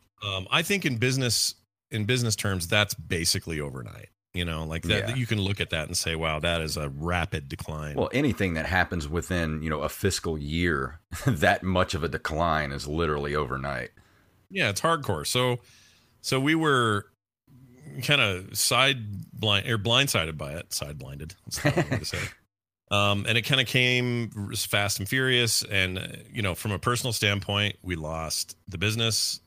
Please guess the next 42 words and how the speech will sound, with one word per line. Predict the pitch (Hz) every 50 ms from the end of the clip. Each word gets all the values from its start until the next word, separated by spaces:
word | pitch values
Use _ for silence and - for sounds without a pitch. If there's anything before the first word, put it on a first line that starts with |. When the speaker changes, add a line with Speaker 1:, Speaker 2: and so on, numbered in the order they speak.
| _ -
Speaker 1:
the | 76 82 80 80 76 -
house, | 107 110 117 113 107 - - - - - - - - - - -
uh, | 78 78 78 76 73 73 -
cars. | - - 127 127 123 120 120 120 117 110 107 - - - - - - - - _ _ _ _ -
Uh, | 85 82 80 80 80 80 80 82 82
at | 87 -
the | -
time, | - 110 107 107 107
we | 104 95
had | 87
a | 87 82 80 76 -
kinda | - - 98 85 82
motorhome | 85 92 104 107 101 110 104 98
and | 82 76
boat | 104 104 113 - -
thing. | - 110 107 101
We | 87 82
go | 92 92
to | 87
Lake | 87 85 -
Powell | - 98 98 101 104
all | 104 104 101
the | 101 98
time. | - 107 110 110 110 101 85 71 76
Those | 90 98 110 113 104
were | 110 110 107 107 104 - _ _ _ _ _ _ _ _ _ _ _ -
repossessed | 101 110 101 110 110 104 104 104 - -
by | - 101
the | 101 98
bank. | 82 92 101 101 104 101 -
Like, | 98 87 - - -
everything | 113 113 113 107 104 98 107 101 95 - 98 90
went | 87 87 85 80
away. | 78 78 76 67 64 - - - _ _ _ -
Speaker 2:
How | - - 101 107 117
old | 117 117 113 95
Speaker 1:
And | 85 82 90 87
Speaker 2:
were | 90
you | 95 120 139
at | -
this | - 82 - -
time? | - 87 78 71 71 71 71